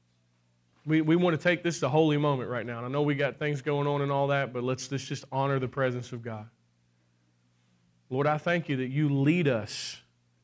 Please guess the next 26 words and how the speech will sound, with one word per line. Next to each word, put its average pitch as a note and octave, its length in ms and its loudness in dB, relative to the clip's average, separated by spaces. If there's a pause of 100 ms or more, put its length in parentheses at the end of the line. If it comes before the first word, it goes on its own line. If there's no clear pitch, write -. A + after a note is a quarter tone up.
out D#3 220 0
of D3+ 140 2
the D3 80 2
place B2+ 720 -2 (1500)
of C3 140 -2
what's C3 280 -2
comfortable D3+ 640 -4 (2250)
and B2 180 -8
into D#3 320 -2
the C3+ 100 0
place B2+ 400 0
of B2 140 -4
relationship. B2 720 -6 (2500)
I A#2+ 100 -6
thank D3 260 -2
you, C#3+ 80 0
Lord, C#3+ 220 4
that B2+ 240 -2 (260)
there's C#3 260 2
leading C3+ 520 2 (240)
that B2 320 0
you're C#3 220 2
gonna C#3+ 240 4
do C3 380 2
in A#2 140 -4
each D3+ 400 -2